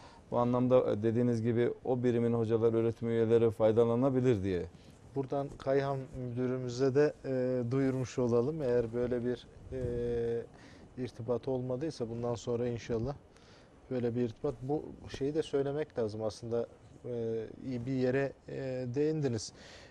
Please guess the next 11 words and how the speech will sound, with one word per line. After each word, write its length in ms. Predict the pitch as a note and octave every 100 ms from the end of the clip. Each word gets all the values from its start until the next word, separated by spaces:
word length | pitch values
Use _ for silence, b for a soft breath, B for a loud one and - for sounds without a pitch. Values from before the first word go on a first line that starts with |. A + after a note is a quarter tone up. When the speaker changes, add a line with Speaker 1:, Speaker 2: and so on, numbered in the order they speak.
| B
Speaker 2:
Eğer, 460 | - C3+ C3 C3+ - C#3+
e, 800 | C3+ B2+ B2 A#2+ A#2+ A#2 A#2 A#2 - - B B B - - - - C3+ B2 A#2 -
Kayseri'de 800 | - C3+ A#2+ C3+ B2 A#2+ B2+ B2+ - -
geçmişe 540 | A2 A#2 - A#2+ - C3
ait, 500 | B2 B2 A#2+ - - -
e, 40 | B2 A#2+ A#2 A2+ A2
önemli 560 | B2+ A#2+ B2 B2 A#2+ A#2+ - B B -
belgeler, 640 | B2 A#2+ G#2+ B2 A#2 A2+ G#2+
bilgilere 520 | A2+ A2 A#2 A#2+ A#2+
sahip 460 | - A#2 A2+ A#2 A#2+
olanlar, 580 | A#2 A#2+ A#2+ A#2 A2+